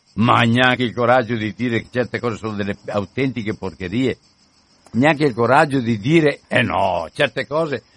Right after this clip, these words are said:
vuol dire allora mistificare il rapporto fra di noi altri.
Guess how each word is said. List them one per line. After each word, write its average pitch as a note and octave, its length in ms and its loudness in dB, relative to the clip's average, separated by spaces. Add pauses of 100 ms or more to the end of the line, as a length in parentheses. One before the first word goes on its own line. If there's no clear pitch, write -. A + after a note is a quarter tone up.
(100)
vuol A#3+ 120 0
dire A#3 300 4
allora A2 360 2 (100)
mistificare F3 960 0
il D3+ 60 2
rapporto F#3+ 600 0
fra G3 220 -2
di F3+ 100 0
noi D3 240 0
altri. D#2+ 380 -4